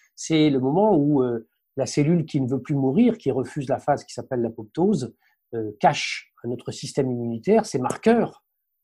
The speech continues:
euh, qui signent qu'elle doit mourir. Et nous sommes dans des cultures de jeunisme qui refusent la mort. Et, et, et, et pourtant, c'est la mort en nous, quand elle est acceptée, qui permet à la vie de naître et d'exister. Et donc, le, le cancer s'inscrit là-dedans.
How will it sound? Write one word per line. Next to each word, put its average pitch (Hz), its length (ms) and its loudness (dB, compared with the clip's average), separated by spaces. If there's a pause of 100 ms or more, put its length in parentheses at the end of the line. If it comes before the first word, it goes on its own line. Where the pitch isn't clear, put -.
euh, 117 180 -8
qui 117 160 -12
signent 151 300 -2
qu'elle 123 160 -4
doit 120 120 -2
mourir. 110 380 -8 (1120)
Et 131 60 -2
nous 131 100 0
sommes 151 220 0
dans 127 100 -4
des 120 120 -4
cultures 139 420 -4
de 123 100 0
jeunisme 127 480 -2
qui 117 140 -12
refusent 117 340 -8
la 131 80 -2
mort. 175 300 -4 (680)
Et, 123 100 -4
et, 127 240 -2
et, 127 400 -6
et - 20 -8
pourtant, - 340 -4
c'est 147 200 -2
la 127 100 0
mort 139 240 0
en 135 80 0
nous, 170 260 -2
quand 120 220 -10
elle 131 80 0
est 127 140 -2
acceptée, - 500 -4
qui - 160 -8
permet 131 320 -4
à 131 60 -2
la 120 180 -4
vie 127 140 -6
de 127 80 -6
naître 139 260 -2
et 120 40 -6
d'exister. 117 500 -12 (640)
Et 143 60 -4
donc, 196 260 4
le, 165 200 -6
le 147 240 -2
cancer 208 380 0
s'inscrit 160 340 -2
là-dedans. 151 500 0